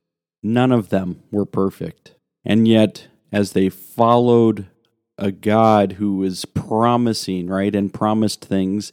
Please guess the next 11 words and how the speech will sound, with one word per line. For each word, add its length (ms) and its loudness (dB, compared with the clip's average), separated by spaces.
they 300 2
had 480 0
a 400 -2
hope. 600 0
It 120 -4
was 260 -4
a 180 0
hope 560 0
that 180 -8
went 440 -2
on 640 -4